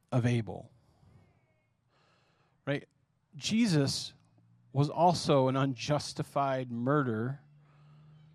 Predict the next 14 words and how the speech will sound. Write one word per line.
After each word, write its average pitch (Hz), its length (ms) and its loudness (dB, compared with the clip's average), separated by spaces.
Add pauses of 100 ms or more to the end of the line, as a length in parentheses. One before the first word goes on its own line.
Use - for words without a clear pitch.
(120)
killed 170 380 2
by 160 160 4
his 156 180 0
brethren, 120 760 4
his 135 160 -6
brothers, 127 880 -2 (1600)
right? 143 220 0
Put 208 220 6
to 196 100 0
death 156 680 2 (160)
in 139 80 -4
an 139 140 0
unjust 156 580 2
way. 120 400 -2